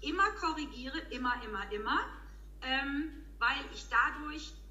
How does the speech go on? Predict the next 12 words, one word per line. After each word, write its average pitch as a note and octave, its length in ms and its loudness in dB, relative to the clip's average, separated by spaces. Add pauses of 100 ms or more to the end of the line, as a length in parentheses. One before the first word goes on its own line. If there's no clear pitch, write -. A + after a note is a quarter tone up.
(140)
nach A3+ 320 -2
oben F4 380 -2
und C4 140 0
nach C4 240 0
unten C#4 320 -4
sortiert C4 460 -4
es C#4 120 -10
sich A#3 140 -8
dann A#3+ 180 0
von A#3 200 -6
selber A3 520 2
aus. - 380 -8